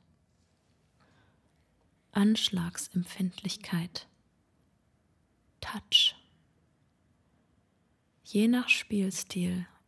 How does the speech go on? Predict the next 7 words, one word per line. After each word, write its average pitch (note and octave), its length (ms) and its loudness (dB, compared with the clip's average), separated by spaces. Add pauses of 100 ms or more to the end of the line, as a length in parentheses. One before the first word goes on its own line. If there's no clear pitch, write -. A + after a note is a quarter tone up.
(100)
oder F#3 300 -2
Vorliebe F#3+ 800 -2 (920)
können A3+ 400 4
Sie A#3 160 -2
zwischen G3+ 420 -2
vier A3+ 380 -2
Stufen G3+ 720 -4